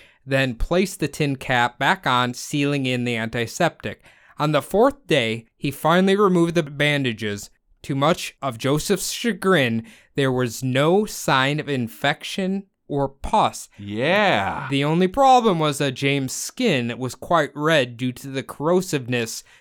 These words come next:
Speaker 1: of the carbolic
Speaker 2: Oh.
Speaker 1: acid.
Speaker 2: <laughs> Oh, yeah. The only
Speaker 1: Mm.
Speaker 2: problem was he had terrible skin damage from four days worth of acid. Also, change the dressings all the time and, and dump the acid on there.
Speaker 1: Right,
Speaker 2: That'll
Speaker 1: you
Speaker 2: be better, too.
Speaker 1: You gotta remember, this is like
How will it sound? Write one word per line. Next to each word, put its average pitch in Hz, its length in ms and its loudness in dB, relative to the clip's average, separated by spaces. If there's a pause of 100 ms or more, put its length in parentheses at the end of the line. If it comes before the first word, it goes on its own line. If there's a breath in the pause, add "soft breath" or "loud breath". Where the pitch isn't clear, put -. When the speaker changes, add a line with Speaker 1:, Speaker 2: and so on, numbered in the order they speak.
(120)
Speaker 1:
of 127 200 -4
the 127 80 -4
carbolic 156 600 2
Speaker 2:
Oh. 123 40 -2
Speaker 1:
acid. 143 520 4
Speaker 2:
<laughs> 202 40 0
Oh, 165 320 8
yeah. 151 280 4
The 135 220 4
only 190 300 4
Speaker 1:
Mm. 135 80 -2
Speaker 2:
problem 202 400 4
was 113 320 0
he 147 240 0
had 151 380 2
terrible 202 540 2
skin 208 360 -2
damage 110 380 0
from 123 420 0
four 165 380 4
days 170 260 4
worth 151 120 0
of 147 100 2
acid. 156 360 2 (260 loud breath)
Also, 247 360 4
change 240 460 0
the 233 80 -2
dressings 180 640 0
all 147 320 2
the 180 100 -4
time 156 460 0
and, 104 240 0 (140)
and 120 320 0
dump 110 260 0
the 104 160 -2
acid 95 320 -4
on 90 200 -4
there. 156 100 -2
Speaker 1:
Right, 175 60 4
Speaker 2:
That'll 143 220 4
Speaker 1:
you 139 40 -2
Speaker 2:
be 135 80 0
better, 120 300 2
too. 107 400 0
Speaker 1:
You 143 220 -8
gotta 170 240 4
remember, 160 360 2
this 151 260 -4
is 160 140 -2
like 151 240 2